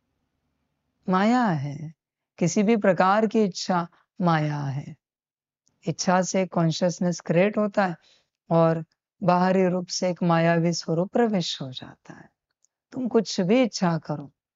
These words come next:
किसी भी प्रकार की इच्छा करो, एक मायावी स्वरूप तुम में प्रवेश हो जाएगा।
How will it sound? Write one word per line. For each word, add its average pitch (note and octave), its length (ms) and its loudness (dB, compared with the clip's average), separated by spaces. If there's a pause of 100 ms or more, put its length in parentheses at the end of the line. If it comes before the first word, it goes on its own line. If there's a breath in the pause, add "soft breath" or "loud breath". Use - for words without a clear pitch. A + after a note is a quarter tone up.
(440)
किसी F#3 260 2
भी G#3 180 4
प्रकार G3 580 2
की G#3+ 180 2
इच्छा E3+ 420 0
करो, D#3 360 -8 (1500)
एक F3+ 260 2 (440)
मायावी E3+ 520 4
स्वरूप E3 420 0 (460)
तुम E3 140 2
में E3 260 -2 (300)
प्रवेश E3+ 600 2 (120)
हो D#3+ 180 2
जाएगा। D3+ 880 -8